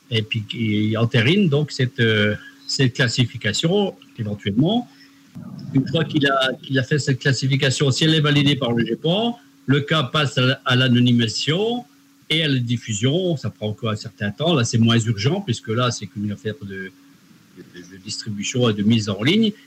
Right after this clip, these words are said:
Et le cas arrivera après anonymisation, il sera, il arrivera en ligne sur le site du G P A. Si, euh, au niveau de la classification, le, l'enquêteur l'estime nécessaire parce qu'il ne se, se sent pas suffisamment convaincu de sa propre, euh,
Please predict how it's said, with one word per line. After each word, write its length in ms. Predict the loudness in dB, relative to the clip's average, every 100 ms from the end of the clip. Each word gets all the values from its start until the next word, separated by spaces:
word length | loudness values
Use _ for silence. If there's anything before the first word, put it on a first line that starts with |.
| -4
Et 100 | 0
le 80 | 2
cas 260 | 0 -2 -2
arrivera 800 | 0 0 0 0 0 0 -2 -4
après 360 | -8 -4 0
anonymisation, 920 | 2 0 0 2 2 2 -2 -4 -2 -2
il 100 | -2
sera, 340 | -2 -4 -4 -8
il 80 | -6
arrivera 340 | -4 -4 -2 0
en 120 | 2
ligne 240 | 4 2
sur 180 | -2 -4
le 80 | -4
site 180 | -2 -2
du 100 | -2
G 140 | -2
P 140 | -2 -4
A. 120 | -8 -12 _ _ _ -12
Si, 440 | -4 2 2 2 -2
euh, 260 | -2 0 2
au 100 | 4
niveau 220 | 2 2
de 60 | 0
la 80 | 0
classification, 1040 | -2 0 0 0 0 -2 0 0 0 -4 _
le, 540 | 2 4 4 4 4 4
l'enquêteur 800 | 2 0 -2 0 2 2 0 -2
l'estime 500 | 0 0 0 2 4
nécessaire 640 | 4 2 0 0 0 0 -2
parce 120 | -4
qu'il 180 | -2 0
ne 60 |
se, 240 | 0 -4 -4
se 160 | -2
sent 240 | -2 -2 -4 0
pas 180 | 0 0
suffisamment 1120 | -2 -4 0 2 2 2 2 2 0 -2 -6 _ _ _
convaincu 520 | 2 4 4 2 2 2
de 120 | 2
sa 180 | -2 -6
propre, 400 | -4 -4 0 2
euh, 240 | 4